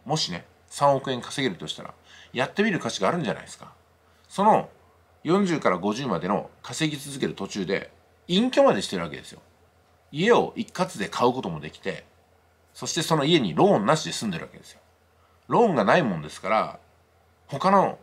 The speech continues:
余計なことをいろいろとお金かけれるわけですよね。だって通常、三千万円の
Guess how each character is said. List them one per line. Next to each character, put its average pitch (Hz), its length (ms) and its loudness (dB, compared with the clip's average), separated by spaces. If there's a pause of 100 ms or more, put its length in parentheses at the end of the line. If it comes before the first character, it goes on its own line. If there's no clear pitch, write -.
余 104 140 -14
計 160 100 2
な 160 100 4
こ 156 100 -4
と 139 140 4
を 85 80 2
い 101 60 -4
ろ 123 100 0
い - 40 0
ろ 123 60 0
と 117 340 0 (200)
お - 60 -12
金 139 200 0
か 127 140 -8
け 139 100 0
れ 151 60 2
る 110 100 2
わ 69 80 -4
け - 60 -20
で 80 80 -20
す - 60 -14
よ 92 120 -10
ね。 82 160 -12 (1120)
だ 143 80 -6
っ 120 40 -4
て 98 80 -8
通 180 300 -2
常、 196 360 4 (420)
三 190 400 0
千 208 220 2
万 202 180 8
円 90 100 0
の 73 140 -10